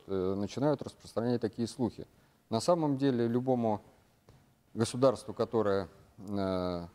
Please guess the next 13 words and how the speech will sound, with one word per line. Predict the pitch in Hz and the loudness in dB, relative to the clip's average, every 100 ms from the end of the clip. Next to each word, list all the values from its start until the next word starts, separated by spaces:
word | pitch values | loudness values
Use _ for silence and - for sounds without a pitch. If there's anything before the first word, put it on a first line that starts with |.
| - - | -20 -6
работает | 98 110 113 101 98 | 0 2 2 0 -2
в | |
этой | 110 113 | -2 -2
сфере, | - 202 185 156 | -2 2 4 2
в, | 123 113 110 113 | 0 -6 -10 -12
в | |
сфере | - 120 101 | -2 0 0
ко-, | 95 143 123 | -2 -2 -4
космоса, | - 165 - 135 - 117 | 2 2 2 -4 -2 0
естественно, | 107 107 - 170 - 123 | 2 0 0 -2 2 2
невыход-, | 139 151 131 98 | 4 2 0 0
невыгодно, | 123 139 151 123 117 | 4 4 4 2 2
когда | 120 117 123 104 | 2 4 4 4